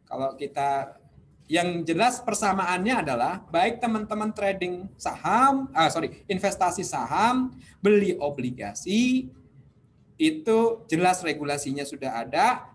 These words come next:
dan bursanya sudah ada dan diakui secara internasional, yaitu di I D X, Indonesia Stock Exchange.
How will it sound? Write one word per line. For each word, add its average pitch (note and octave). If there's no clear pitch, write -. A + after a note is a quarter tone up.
dan E3
bursanya D#3
sudah C#3+
ada A3
dan G#3
diakui G#3+
secara G3+
internasional, D#3+
yaitu B2
di D#3
I C3
D A#2
X, -
Indonesia B2
Stock -
Exchange. C3